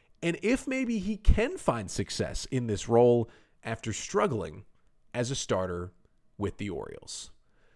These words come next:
But first, this episode of the Locked On Orioles podcast is brought to you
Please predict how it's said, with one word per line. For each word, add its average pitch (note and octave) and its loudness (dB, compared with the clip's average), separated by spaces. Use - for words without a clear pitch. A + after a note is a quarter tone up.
But F#3+ 8
first, - 0
this F3+ 2
episode E3+ 2
of A#2+ -2
the A#2 0
Locked B2 4
On A#2 4
Orioles A2 0
podcast C3 2
is F3+ 2
brought G3 4
to A3 -2
you A#3 2